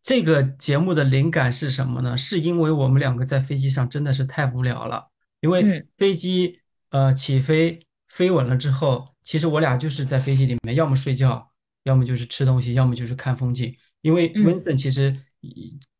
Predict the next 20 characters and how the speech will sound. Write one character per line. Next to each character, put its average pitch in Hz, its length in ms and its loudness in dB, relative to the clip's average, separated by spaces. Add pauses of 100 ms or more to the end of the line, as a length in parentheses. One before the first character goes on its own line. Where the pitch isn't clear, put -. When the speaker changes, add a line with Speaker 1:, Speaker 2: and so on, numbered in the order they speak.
(120)
Speaker 1:
只 127 140 -6
要 147 140 2
定 151 240 0
了 131 120 0
航 131 200 -4
向 135 200 0
之 139 100 -6
后， 139 140 -2
也 127 140 -2
不 160 160 -10
需 165 120 -8
要 196 100 0
太 135 200 -4
多 143 180 -4
地 135 80 0
去 135 140 -6
操 139 180 -8
控 131 160 -4
飞 131 140 0
机， 139 320 -4